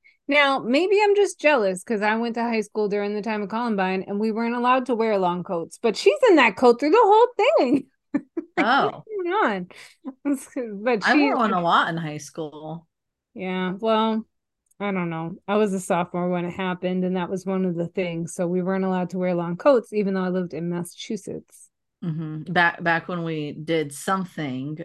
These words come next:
Speaker 2: about gun control, but not, or not gun control even, something about school shootings, but
Speaker 1: Yeah.
Speaker 2: not the right thing. I
Speaker 1: <laughs> We
Speaker 2: remember
Speaker 1: just
Speaker 2: being able to use
Speaker 1: framed the
Speaker 2: backpacks.
Speaker 1: shoot.
Speaker 2: Yeah. <laughs>
Speaker 1: Can they not use backpacks anymore?
Speaker 2: I don't know. I just remember
Speaker 1: I think
Speaker 2: when
Speaker 1: they can.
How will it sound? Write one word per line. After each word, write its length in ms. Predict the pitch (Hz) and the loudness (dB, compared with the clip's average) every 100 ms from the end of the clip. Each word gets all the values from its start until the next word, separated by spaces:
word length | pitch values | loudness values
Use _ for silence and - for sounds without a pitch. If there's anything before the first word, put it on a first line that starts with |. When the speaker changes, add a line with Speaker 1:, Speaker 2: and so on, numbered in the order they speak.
| - | -10
Speaker 2:
about 380 | 151 147 139 151 | -8 -4 -6 -6
gun 200 | 139 143 | -8 -8
control, 380 | 156 151 - | -10 -10 -10
but 180 | 131 - | -8 -4
not, 280 | 220 269 277 - _ - | 2 2 2 -2 _ -4
or 80 | |
not 220 | 208 214 190 | 0 2 2
gun 180 | 180 | 0
control 400 | 180 220 - 165 | 0 -2 0 -2
even, 260 | 156 151 151 | -2 -4 -6
something 440 | 165 262 269 269 | -2 0 2 2
about 340 | 254 208 196 180 | 2 2 0 -2
school 220 | - 190 | -8 -8
shootings, 500 | - 196 180 160 156 - - _ | -6 -4 -4 -6 -8 -14 -20 _
but 100 | 208 | 4
Speaker 1:
Yeah. 60 | 247 | 6
Speaker 2:
not 240 | 226 247 | 6 4
the 140 | 233 208 | 4 6
right 320 | 208 196 196 | 4 2 -2
thing. 280 | 180 160 - | -8 -8 0
I 140 | 220 | 4
Speaker 1:
<laughs> 20 | 262 | 6
We 60 | |
Speaker 2:
remember 300 | 294 269 254 | 6 8 8
Speaker 1:
just 160 | 269 285 | 6 2
Speaker 2:
being 140 | 226 | 0
able 200 | 226 220 | -2 0
to 80 | 208 | 2
use 180 | 220 226 | 4 4
Speaker 1:
framed 280 | 233 254 392 | 4 2 2
the 40 | 202 | 0
Speaker 2:
backpacks. 180 | 160 151 | 0 0
Speaker 1:
shoot. 140 | 165 147 - _ _ _ _ - | -4 -10 -20 _ _ _ _ 0
Speaker 2:
Yeah. 380 | 226 202 - - - - _ | 2 4 2 -2 -8 -20 _
<laughs> 640 | 254 - - - _ _ - | -8 -8 -18 -20 _ _ 2
Speaker 1:
Can 120 | 285 | 4
they 100 | 294 | 6
not 180 | 320 427 | 6 6
use 180 | 415 302 | 4 4
backpacks 540 | 214 233 269 403 403 | 4 2 2 0 2
anymore? 360 | 440 453 453 480 494 _ _ _ _ _ | -2 0 0 -2 -6 _ _ _ _ _
Speaker 2:
I 140 | 254 | 0
don't 180 | 339 320 | 2 0
know. 240 | 233 208 208 | 0 0 0
I 140 | - 240 | -2 -4
just 200 | 320 320 | -6 -8
remember 340 | 285 247 233 | -6 -4 -2
Speaker 1:
I 20 | |
think 80 | 226 | -4
Speaker 2:
when 80 | 180 | -6
Speaker 1:
they 80 | |
can. 40 | 170 | -6